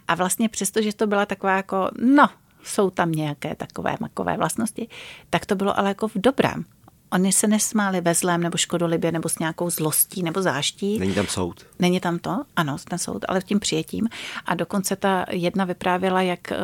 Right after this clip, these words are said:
Speaker 1: některé vlastnosti, které třeba u mámy vnímá, jako že může být někdy náročné zvládnout nějakou citlivost,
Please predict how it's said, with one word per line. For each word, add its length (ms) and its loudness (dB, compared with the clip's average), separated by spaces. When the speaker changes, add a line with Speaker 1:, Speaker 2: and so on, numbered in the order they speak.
Speaker 1:
některé 380 0
vlastnosti, 540 0
které 420 0
třeba 340 -2
u 60 0
mámy 360 4
vnímá, 500 4
jako 300 0
že 420 2
může 220 -2
být 340 -8
někdy 260 -4
náročné 480 -2
zvládnout 440 2
nějakou 260 -8
citlivost, 560 -2